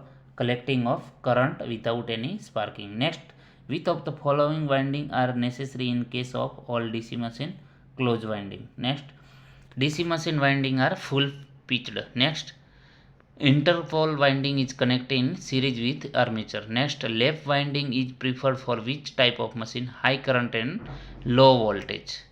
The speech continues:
Wave winding is preferred for which of the following rating? So low current and high voltage. Lap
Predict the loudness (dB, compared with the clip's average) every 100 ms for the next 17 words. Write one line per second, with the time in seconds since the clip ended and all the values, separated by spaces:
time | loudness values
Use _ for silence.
0 | -20 -20 -12 -8 2 6 6 6 2 2
1 | 2 2 0 -2 -4 -2 0 2 2 0
2 | 0 0 0 -4 0 -2 0 -4 -2 -2
3 | -2 -2 -2 -2 -2 -4 -6 -6 0 0
4 | 2 2 2 0 -2 -2 -6 -2 -2 0
5 | -4 -10 -12 -14 -20 -20 -16 -4 4 6